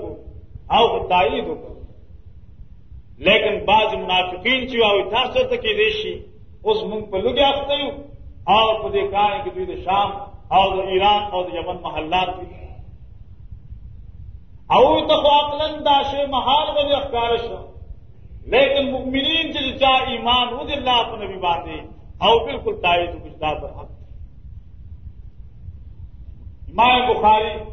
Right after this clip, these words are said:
بخاری شریف دا واقعه ذکر ده. څو چې کاڼي نیست ختم شو، نو صحابه کرام باندې جوش ایمانی غالب شو. اسې هم دا و ایمانی جذبات څه عجیب. دې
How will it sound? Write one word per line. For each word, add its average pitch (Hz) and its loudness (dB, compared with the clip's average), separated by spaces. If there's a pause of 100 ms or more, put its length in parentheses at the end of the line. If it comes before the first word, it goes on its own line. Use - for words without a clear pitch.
بخاری 208 2
شریف 202 0 (100)
دا 196 6
واقعه 180 2 (100)
ذکر 175 0
ده. 131 -4 (1400)
څو 202 4 (160)
چې 202 0
کاڼي 220 4 (120)
نیست 302 2 (840)
ختم 302 2 (120)
شو، 196 2 (760)
نو 156 -14
صحابه 247 6 (100)
کرام 220 2 (160)
باندې 196 0 (100)
جوش 196 0 (140)
ایمانی 160 -4
غالب 135 0
شو. - -16 (1600)
اسې 185 4
هم 294 4
دا 302 6
و 285 4 (100)
ایمانی 269 2
جذبات 233 0 (100)
څه 233 -4
عجیب. 185 -8 (1400)
دې 214 4